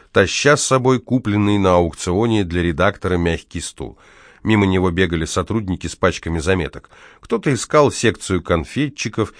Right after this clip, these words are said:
и, видно, долго искал, потому что спрашивал о ней совсем уже слабым голосом. У Осокина узнавали, как ближе пройти к выходу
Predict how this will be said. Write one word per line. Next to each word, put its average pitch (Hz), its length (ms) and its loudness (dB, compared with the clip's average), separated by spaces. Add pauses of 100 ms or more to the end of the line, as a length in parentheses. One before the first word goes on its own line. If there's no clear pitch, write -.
(220)
и, 92 160 0
видно, 90 360 0
долго 82 420 0
искал, 147 360 2
потому 90 320 -2
что 87 160 -8
спрашивал 98 580 0
о 92 60 4
ней 90 160 0
совсем 92 400 -4
уже 85 160 -2
слабым 90 460 0
голосом. 71 520 -4 (600)
У 127 100 6
Осокина 147 560 4
узнавали, 123 640 4
как 107 240 -2
ближе 123 320 0
пройти 98 380 0
к - 100 -8
выходу 90 560 0